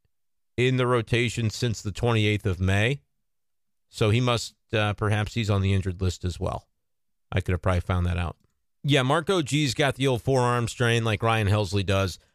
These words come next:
but they're hopeful to get him back soon, aren't they always? So we'll see about that for Gonzalez, but that's all the more reason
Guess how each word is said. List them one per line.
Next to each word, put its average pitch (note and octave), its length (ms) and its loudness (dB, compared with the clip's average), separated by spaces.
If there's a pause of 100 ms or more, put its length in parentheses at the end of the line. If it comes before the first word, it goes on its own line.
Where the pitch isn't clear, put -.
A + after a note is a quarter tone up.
(120)
but A2+ 120 0
they're A#2 140 4
hopeful A#2+ 260 2
to A2 80 -2
get A#2 160 0
him A2+ 100 0
back G#2 220 -2
soon, G#2+ 320 0
aren't A2+ 180 0
they G#2 140 0
always? G2 360 0
So F#3 140 0
we'll G#3 160 4
see G3 260 -2
about D#3 280 0
that D3 180 2
for C#3 80 -6
Gonzalez, C3+ 460 0
but D#3 100 -4
that's F3+ 180 0
all G#3 100 2
the F3 80 0
more D3+ 160 2
reason C#3+ 340 -2